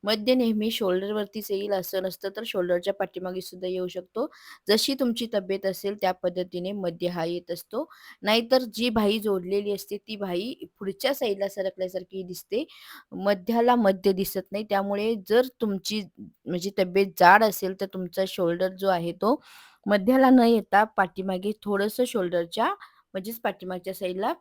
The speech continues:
पाव इंच, अर्धा इंच इतका फरक हा येत असतो. तर मध्याला मध्य इथे मी जोडलेला आहे, म्हणजे शोल्डरचाही मध्य काढलेला आहे, अ, व बाहीचाही मध्य काढलेला आहे व आता इथून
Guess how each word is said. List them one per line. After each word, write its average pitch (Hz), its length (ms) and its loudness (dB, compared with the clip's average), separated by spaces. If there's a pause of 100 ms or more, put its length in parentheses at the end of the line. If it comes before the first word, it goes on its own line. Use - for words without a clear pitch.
(160)
पाव 196 180 0
इंच, 190 360 -8
अर्धा 180 400 -4
इंच 175 240 -6
इतका - 340 -6 (100)
फरक 175 240 -6
हा 196 160 -6 (120)
येत 202 200 -6
असतो. - 380 -10 (1000)
तर 220 100 4
मध्याला 208 480 0
मध्य 196 340 0
इथे 190 240 -4
मी 196 200 -4
जोडलेला 180 440 -2
आहे, 185 220 -4
म्हणजे 196 280 -6
शोल्डरचाही 185 800 -2
मध्य 185 300 -8
काढलेला 180 500 -8
आहे, 196 280 -6 (420)
अ, 160 60 -10 (160)
व 208 300 -2 (160)
बाहीचाही 196 520 -4
मध्य 185 320 -6
काढलेला 170 460 -8
आहे 180 220 -8
व 202 120 -6
आता 202 340 -4 (460)
इथून 226 300 -4